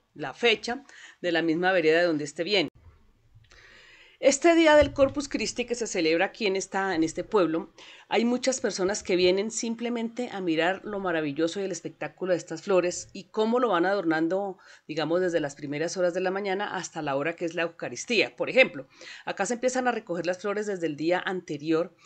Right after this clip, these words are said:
y normalmente se empiezan a armar desde las siete de la mañana. ¿Para qué? Para que empiece a estar lista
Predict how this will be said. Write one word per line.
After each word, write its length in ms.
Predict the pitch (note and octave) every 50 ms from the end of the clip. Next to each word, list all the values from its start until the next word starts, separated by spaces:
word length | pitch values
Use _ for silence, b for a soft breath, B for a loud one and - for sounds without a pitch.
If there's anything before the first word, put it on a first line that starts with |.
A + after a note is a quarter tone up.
| B B B B
y 80 | B F#3+
normalmente 920 | F#3+ F3+ F3 D#3+ F#3+ G3 G#3 A3+ B3 A#3+ A#3+ A#3 - C4 C4 - - C3 -
se 140 | - - E3+
empiezan 400 | E3 E3 F3 E3 E3+ G3+ G3+ F#3
a 20 |
armar 300 | E3+ D#3+ E3 E3+ F3 E3+
desde 220 | G3+ G3 F#3 F#3
las 160 | - - - -
siete 340 | - G#3+ G3+ G3+ - G#3+
de 60 | G#3 G#3+
la 100 | G3 E3+
mañana. 420 | E3 D3 D3+ D3+ D3 D#3 F3+ -
¿Para 220 | - C3 C3 C3
qué? 180 | - - G#3+ -
Para 240 | - D#3+ C3 C3 -
que 80 | -
empiece 300 | C#3 C#3 - D3+ D3 F3
a 20 | F3+
estar 240 | D#3+ - F#3 F3 F3
lista 420 | F3 F3 E3 - - F3 F3+ F3